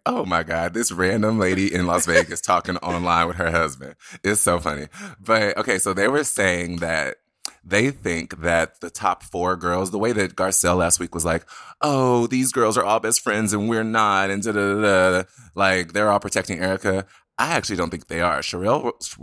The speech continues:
Sherelle's World was, was saying that when Kyle was throwing Sutton under the bus by being like, "What did the article say?"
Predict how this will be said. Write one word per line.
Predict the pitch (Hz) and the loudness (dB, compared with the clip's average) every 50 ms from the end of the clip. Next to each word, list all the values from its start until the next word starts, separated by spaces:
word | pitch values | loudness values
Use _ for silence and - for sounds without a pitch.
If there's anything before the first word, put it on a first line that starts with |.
| 80 - - | -18 -14 -12
Sherelle's | - - 87 90 98 107 110 | -8 -4 -2 0 0 0 0
World | 107 92 85 69 | 0 -2 -2 -2
was, | 82 82 80 - - | -4 -6 -6 -8 -8
was | 82 87 78 - | -8 -6 -4 -4
saying | - - 117 113 107 85 76 76 76 69 73 78 76 | -2 0 0 0 0 0 -2 -4 -6 -6 -8 -8 -6
that | 82 78 76 71 - - - - - _ _ _ _ _ _ _ _ _ _ _ _ _ _ _ _ - _ | -4 -2 -2 -2 -4 -6 -8 -8 -8 _ _ _ _ _ _ _ _ _ _ _ _ _ _ _ _ -20 _
when | - 95 90 | -8 -6 -6
Kyle | 90 - 101 98 95 95 104 104 101 92 | -6 -4 -2 0 2 4 4 2 2 0
was | 87 82 - - - - _ _ - | -2 -2 -2 -2 -2 -4 _ _ -2
throwing | 104 98 92 92 90 90 87 | 0 2 2 2 0 -2 -2
Sutton | - - - - 110 104 101 92 | -2 0 2 2 2 2 2 0
under | 87 87 85 | 0 0 -2
the | 85 | -2
bus | 80 87 85 - | -2 -2 -2 -2
by | - 82 | -4 -4
being | 80 87 85 87 | -4 -2 -2 0
like, | 80 80 78 - _ - - - - - - _ _ _ _ - | 0 -2 -2 -6 _ -20 -20 -20 -20 -20 -20 _ _ _ _ -4
"What | 92 98 | -2 0
did | 101 131 | 0 0
the | - - - | -2 -2 -4
article | 98 127 - 120 - 120 101 | -4 -4 -4 -4 -2 0 2
say?" | - - 90 82 78 | 2 2 2 -2 -2